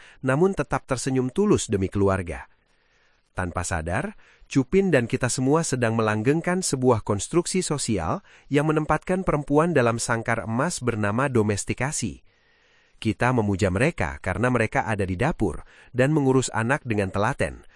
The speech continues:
bukan karena mereka memiliki gagasan besar di ruang publik.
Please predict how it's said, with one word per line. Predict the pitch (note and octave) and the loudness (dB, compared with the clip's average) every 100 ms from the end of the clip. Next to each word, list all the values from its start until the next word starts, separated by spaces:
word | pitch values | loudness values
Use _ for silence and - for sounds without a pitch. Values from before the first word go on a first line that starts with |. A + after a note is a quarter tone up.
| _ _ | _ _
bukan | G2 F2 A#2 D3+ | -6 -2 0 0
karena | A#2+ F#2 A#2+ | -2 -2 0
mereka | C3+ G#2 - C3+ | 0 0 0 0
memiliki | C3+ G#2+ G2+ - | 0 0 -2 0
gagasan | C3+ A2 G2 F#2 F#2 | 0 0 0 -4 -4
besar | F2+ - F3+ B2 | -2 -2 -2 -4
di | F2+ F#2+ | -2 0
ruang | F#2+ F2 | 0 0
publik. | F2 D#3+ F#2 - | 2 2 0 -8